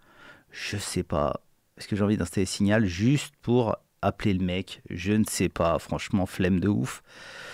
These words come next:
J'imagine que la police doit savoir que ça existe, ce genre de truc, mais, pff, déjà, on met pas en prison les assassins, on les libère au bout d'un an de préventive. Je sais pas pour, je sais même, franchement, euh.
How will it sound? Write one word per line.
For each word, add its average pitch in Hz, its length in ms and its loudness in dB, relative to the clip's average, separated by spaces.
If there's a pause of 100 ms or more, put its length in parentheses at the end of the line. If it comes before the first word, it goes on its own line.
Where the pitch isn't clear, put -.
(280)
J'imagine 127 280 4
que 139 80 4
la 123 60 4
police 131 260 4
doit 123 160 6
savoir 127 300 4
que - 80 0
ça 123 140 4
existe, 123 320 4
ce - 80 -2
genre 110 140 6
de 107 80 4
truc, 123 420 2
mais, 95 100 0
pff, - 1120 -8
déjà, 107 180 2
on 127 60 6
met 123 140 6
pas 143 120 4
en 131 160 8
prison 131 400 6
les 117 140 6
assassins, 127 760 2
on 101 80 -2
les 104 80 0
libère 113 260 2
au 117 60 6
bout 110 140 2
d'un 113 220 6
an 123 100 8
de 120 60 4
préventive. 117 600 2 (460)
Je - 140 -14
sais - 100 -14
pas 110 140 0
pour, - 240 -6 (180)
je - 280 -4
sais 107 60 0
même, 98 220 4
franchement, 110 640 -2
euh. 82 100 -4